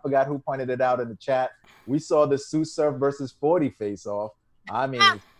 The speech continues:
Speaker 1: Surf body that face-off, man. He, he's the king of them joints, coming out with all sorts of picnic tables and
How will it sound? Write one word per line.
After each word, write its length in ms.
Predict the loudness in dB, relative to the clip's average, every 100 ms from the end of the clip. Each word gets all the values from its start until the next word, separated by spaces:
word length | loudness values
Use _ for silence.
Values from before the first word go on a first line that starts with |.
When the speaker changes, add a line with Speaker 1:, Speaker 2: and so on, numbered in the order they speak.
| _ _
Speaker 1:
Surf 240 | 4 4 2
body 600 | -4 0 4 6 6 4 2
that 360 | 4 4 2
face-off, 580 | 2 0 2 4 4 2
man. 280 | -2 -2 -2
He, 180 | -2 -2
he's 140 | -4
the 80 | -6
king 320 | -4 -4 -2
of 60 | 0
them 200 | -2 -2
joints, 360 | -2 -2 -4 _ _ _ _ _ -6
coming 260 | -4 -2
out 180 | 0 0
with 100 | 2
all 160 | 0 0
sorts 280 | -2 -2
of 140 | -4 -4
picnic 360 | -4 -2 -8 -6
tables 460 | -4 -2 -2 -4
and 180 | -8